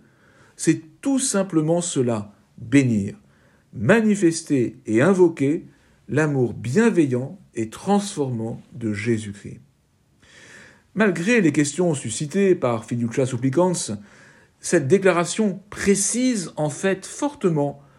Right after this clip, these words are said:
la nature du mariage légitimement liturgique et nous encourage, bien au-delà des situations liées à la vie affective, à nous réconforter les uns les autres par la prière fraternelle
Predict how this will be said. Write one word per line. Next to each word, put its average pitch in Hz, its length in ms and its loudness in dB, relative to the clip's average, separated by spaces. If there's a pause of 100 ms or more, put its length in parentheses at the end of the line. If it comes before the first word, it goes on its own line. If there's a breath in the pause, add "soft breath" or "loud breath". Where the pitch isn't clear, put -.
(360 soft breath)
la 120 140 2
nature 208 520 2
du 156 120 0
mariage 151 580 -2 (120)
légitimement 147 840 0
liturgique 135 680 -2 (840 soft breath)
et 254 420 2
nous 139 220 2
encourage, 127 640 0 (460 soft breath)
bien 147 400 4
au-delà 196 420 6
des 175 120 2
situations 143 540 0
liées 139 380 2
à - 20 2
la 117 120 4
vie 117 180 2
affective, 147 600 -4 (600 soft breath)
à 131 120 0
nous 131 160 4
réconforter 185 1400 2
les 131 340 2
uns 127 120 2
les 104 220 -2
autres 135 400 -2 (600 soft breath)
par 104 100 -8
la 107 120 -4
prière 214 380 4
fraternelle 131 760 0